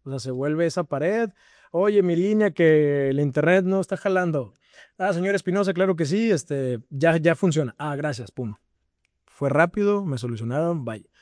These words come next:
La experiencia envuelve todos los sentidos. La experiencia envuelve los sentidos del cuerpo. La experiencia envuelve desde que llegas, eh, que la persona de recepción,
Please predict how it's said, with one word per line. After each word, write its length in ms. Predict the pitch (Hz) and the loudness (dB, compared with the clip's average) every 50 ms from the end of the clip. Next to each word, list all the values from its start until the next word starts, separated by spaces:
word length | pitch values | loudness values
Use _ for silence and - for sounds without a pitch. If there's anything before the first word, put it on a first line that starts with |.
| _ _ _ _ _ _ _ | _ _ _ _ _ _ _
La 140 | - 135 143 | -2 0 0
experiencia 640 | 139 - - - 143 135 139 147 151 156 143 - 180 | 0 -2 -4 -4 -2 -2 0 -2 -2 -4 -2 -2 -2
envuelve 840 | 175 175 170 160 143 143 147 156 156 160 151 160 170 180 185 190 - - - - _ _ _ _ | 0 0 0 -2 -2 -2 -2 0 0 0 0 0 0 -2 -2 -6 -12 -20 -20 -20 _ _ _ _
todos 260 | - 139 143 160 160 | -2 0 2 2 2
los 160 | 156 156 139 | 2 0 -2
sentidos. 840 | - 127 120 120 117 - - 135 135 131 123 113 - - - _ _ _ _ _ _ _ _ _ _ | -4 -6 -6 -6 -8 -6 -6 -4 -4 -4 -6 -8 -12 -18 -20 _ _ _ _ _ _ _ _ _ _
La 100 | 131 131 | -8 -8
experiencia 480 | 127 - - - 135 131 131 131 - | -6 -6 -4 -2 -2 0 0 0 0
envuelve 320 | 160 151 143 147 147 143 160 | 0 0 2 2 2 2 2
los 160 | 165 160 139 | 0 0 -2
sentidos 520 | - - 123 120 117 - - 131 143 160 151 | -2 -4 -6 -6 -6 -4 -4 -2 -2 -2 -2
del 180 | 143 120 107 | -4 -6 -8
cuerpo. 540 | 107 - - 135 151 156 135 - - 85 - _ _ _ _ _ _ _ _ _ | -10 -8 -4 -4 -4 -4 -6 -8 -16 -20 -20 _ _ _ _ _ _ _ _ _
La 80 | - 127 | -10 -10
experiencia 500 | 123 - - - 127 123 123 127 120 147 | -10 -8 -8 -6 -4 -4 -4 -4 -4 -4
envuelve 580 | 147 147 143 143 143 143 143 156 160 160 151 - _ _ _ _ _ _ _ _ _ _ | -4 -2 -2 -2 -2 -2 0 2 2 0 0 -2 _ _ _ _ _ _ _ _ _ _
desde 280 | - 143 139 131 139 131 | 0 0 2 2 0 -2
que 140 | - 143 135 | -2 -2 2
llegas, 720 | 139 165 202 220 214 233 240 240 233 - - - - _ _ | 4 4 4 4 4 2 2 0 0 -2 -8 -16 -18 _ _
eh, 580 | - 147 143 139 135 127 123 123 123 117 110 - _ _ _ _ | -2 0 0 0 0 -2 -2 -4 -4 -6 -8 -10 _ _ _ _
que 120 | - - 143 | -2 2 2
la 160 | 143 139 135 | 4 2 2
persona 600 | 131 _ _ 147 135 123 - - 147 160 175 190 | 0 _ _ 0 0 0 0 0 2 2 4 4
de 60 | 202 196 | 4 4
recepción, 840 | 170 151 131 123 131 - - - 180 196 214 226 226 233 240 - | 2 2 -2 -4 -8 -10 -4 -2 0 0 0 0 -2 -4 -6 -8